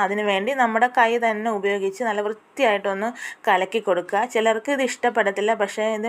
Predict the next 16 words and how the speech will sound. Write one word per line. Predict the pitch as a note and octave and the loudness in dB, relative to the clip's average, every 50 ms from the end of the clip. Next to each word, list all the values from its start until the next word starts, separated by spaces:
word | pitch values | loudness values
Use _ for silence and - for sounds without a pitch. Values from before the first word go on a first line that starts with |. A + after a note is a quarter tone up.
| A#3 A3 | -4 -2
മാ-, | G#3 G3+ G3+ G3+ G3+ G3+ G#3+ A#3 | -2 0 0 0 0 0 -2 -2
ഇതിങ്ങനെ | G#3+ B3 A#3 A#3 A#3+ C4+ C#4 C4+ - B3 | -2 -2 -2 -2 -2 -2 -4 -2 0 0
ചെയ്തെടുക്കണം, | A3+ A3+ A#3+ C4 B3+ G#3 G3+ G#3 G#3 G#3 F#3+ G3+ A3 G#3 - G#3 | 2 2 2 2 2 2 2 0 -2 -2 -4 -4 -4 -6 -6 -6
ഇതൊരു | F#3+ G#3 G#3+ A3+ G#3+ - | -4 -2 -2 -2 -2 -2
ടിപ്പാണ്. | A3 G#3 G#3 - - B3 A3 G3 F#3+ A3 B3 - - - - - - - | -2 -2 -4 0 4 4 4 4 4 0 -6 -10 -12 -14 -14 -4 0 2
അത് | C4+ D4 C#4 C4 | 2 4 4 4
നമുക്ക് | B3+ B3 C4+ C4 G#3+ A3+ | 2 2 2 2 4 6
ദോശയ്ക്ക് | G#3+ A3 A3+ A3 - C4+ C4 B3 B3+ A3+ | 6 6 4 4 2 0 2 4 6 6
ആട്ടുമ്പോഴും | G#3 G3+ G#3 G#3 G#3 G3+ F#3 F#3+ G#3 A3+ G#3+ G3+ | 6 6 2 0 0 0 0 0 0 0 -2 -2
ഇഡലിക്ക് | F#3+ G#3 A#3 A#3+ A#3+ A#3+ G#3+ F#3 | -2 0 -2 0 2 2 2 2
ആട്ടുമ്പോഴോ | F3+ - G3+ G3+ G3 F#3 F3 F3 G3+ A3+ - - A3+ | 2 0 -2 0 0 2 2 2 2 2 0 0 -4
അപ്പത്തിന് | - - - D4 D4 D4+ C#4+ B3+ G#3+ | -2 0 0 0 0 0 2 2 2
ആട്ടുമ്പോഴോ | G3 G3 G3+ G3+ G3 F#3+ G3+ G#3 G3+ F#3+ | 2 2 0 -2 -2 -2 -2 -2 -2 -2
നമ്മുടെ | F#3+ G3 G3 A3 A3 - | -2 -2 -2 -2 0 0
കൈ | G3+ G3+ G#3 A#3+ B3 G#3 | 2 2 2 2 0 0
ഉപയോഗിച്ച് | G3+ G#3 G#3 G3+ G3 G3 G3 A#3 | 0 0 0 0 -2 -4 -4 -4